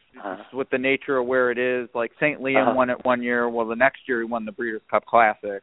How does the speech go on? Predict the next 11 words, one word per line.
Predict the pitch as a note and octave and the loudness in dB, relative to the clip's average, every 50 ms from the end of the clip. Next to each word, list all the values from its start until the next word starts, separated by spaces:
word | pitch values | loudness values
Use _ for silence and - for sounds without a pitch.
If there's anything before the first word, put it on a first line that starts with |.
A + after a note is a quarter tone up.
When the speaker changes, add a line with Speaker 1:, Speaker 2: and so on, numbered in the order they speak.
| _ _ | _ _
Speaker 2:
so | - A#2 A2 G#2 G2+ G2+ G#2+ - _ _ - | -2 0 0 2 0 0 -4 -6 _ _ 2
Speaker 1:
Right, | G2+ F#2 F#2 F#2 | 4 4 4 4
Speaker 2:
he | A#2 | 4
obviously | A#2 A2+ F#2 F#2 F#2 F#2 G2 G#2+ | 2 2 0 -2 -4 -4 -6 -6
Speaker 1:
right. | G#2 A2 | -4 -4
Speaker 2:
wasn't | G#2+ G#2 - G#2 - | -4 -4 -6 -8 -8
coming | - B2 A2+ G#2+ G#2 | -6 -6 -6 -4 0
back | G#2 A#2 A2+ G#2+ - - | 2 4 4 4 2 -2
for | A#2 | -8
the | G2+ G#2+ | -8 -8
Clark. | - - A#2 A2+ G#2+ G#2+ G#2 G#2 | -4 0 2 4 4 4 0 -4